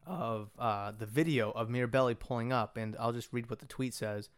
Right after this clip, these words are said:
"May first, two thousand six, Doug Mirabelli gets a police escort to at Fenway Park to catch Tim Wakefield versus the Yankees after the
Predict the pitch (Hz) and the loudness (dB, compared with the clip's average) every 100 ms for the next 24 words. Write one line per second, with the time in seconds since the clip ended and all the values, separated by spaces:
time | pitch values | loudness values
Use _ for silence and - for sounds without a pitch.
0 | _ _ 147 180 185 190 151 - 170 160 | _ _ -2 -2 2 4 4 2 -2 2
1 | 151 151 - 147 - 131 139 139 143 139 | 2 0 -2 -2 -2 -4 -2 -2 2 4
2 | 135 120 117 113 127 131 - 123 - 113 | 2 0 -6 -6 -4 -4 -2 -4 -2 -4
3 | 107 - 117 110 113 _ _ _ - 123 | -4 -4 -2 -2 -4 _ _ _ -6 -2
4 | 131 - - 123 123 117 113 - 113 104 | -2 -2 -2 0 2 0 0 0 0 -2
5 | - - 120 - 117 - - - 156 151 | -8 -8 -6 -2 -2 -4 -10 -6 -2 0
6 | 151 - 120 113 117 - 113 113 120 131 | -2 -2 -2 0 -2 -2 -6 -2 -2 -2
7 | 110 104 110 104 110 107 | -6 -6 -6 -4 -4 -4